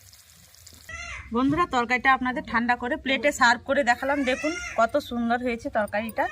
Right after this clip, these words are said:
আর আম কিন্তু আমি একদম ভাঙিনি, একটাও ভাঙিনি তরকারিতে। আমটা নরমের জন্য তো একা গলে গিয়েছি। আপনারাও হয়তো ভাবছেন যে বেগুন হয়তো সেদ্ধ হয়নি, আমি দেখাচ্ছি দেখুন চামচ দিয়ে। এই দেখুন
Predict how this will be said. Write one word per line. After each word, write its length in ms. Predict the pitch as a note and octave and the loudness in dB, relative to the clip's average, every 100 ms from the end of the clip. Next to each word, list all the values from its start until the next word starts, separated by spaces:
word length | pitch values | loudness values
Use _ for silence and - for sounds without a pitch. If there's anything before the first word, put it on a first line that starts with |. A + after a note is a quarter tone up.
| D#5+ - - - - A3+ | -6 -8 -8 -10 2 6
আর 80 | B3 - A3 | 6 6 6
আম 100 | C#4+ D4 | 6 4
কিন্তু 200 | D4 D#4 E4 | 0 2 2
আমি 100 | D#4+ D#4 B3 | 4 4 2
একদম 240 | G#3+ D4 D4+ | 2 0 0
ভাঙিনি, 400 | G3+ G#3+ A3 A3+ G#3+ A#3+ | 0 0 2 0 2 0
একটাও 300 | - D#4+ E4+ A#3+ | 2 2 2 4
ভাঙিনি 320 | G3+ G3 G3 G3+ | 2 0 -2 -4
তরকারিতে। 340 | F#3+ F#3+ G3+ F3+ | -4 -4 0 0
আমটা 180 | A3+ D4 B3+ | 2 2 2
নরমের 360 | A3 A#3 B3+ A#3 | 4 2 0 -2
জন্য 140 | C#4+ E4+ F#4 | 0 0 -2
তো 60 | C4+ - G#3 | -4 -2 0
একা 140 | G#3+ B3+ | 2 2
গলে 180 | G#3 F#3 F#3 | 2 -4 -6
গিয়েছি। 240 | F#3 - F#3 - - - A#3+ | -8 -8 -14 -16 -18 2 2
আপনারাও 380 | C4+ C#4+ D4 D4 | 6 6 6 2
হয়তো 180 | D4+ D4+ A#3 | 0 -2 0
ভাবছেন 380 | C4+ - E4 C4+ B3+ | 0 0 -2 0 0
যে 60 | A#3 | -2
বেগুন 240 | A3+ A#3 B3 | -2 0 0
হয়তো 180 | A#3+ A3 C4 | 0 -2 -4
সেদ্ধ 200 | A#3 F#3+ G#3 | -4 -2 -2
হয়নি, 160 | A3+ A#3+ | 0 -2
আমি 100 | B3+ G3+ | -2 -2
দেখাচ্ছি 360 | G#3 A3 G#3 A3 | -2 -2 -6 -6
দেখুন 200 | G#3 B3 C4+ - | -6 -2 -4 -2
চামচ 280 | A3 G#3 G3+ F#3 | -2 -2 -2 -6
দিয়ে। 120 | C4 D#4 - - - - - F#3+ | -10 -10 -14 -16 -20 -18 -10 -6
এই 60 | F#3+ | -6
দেখুন 180 | - | -6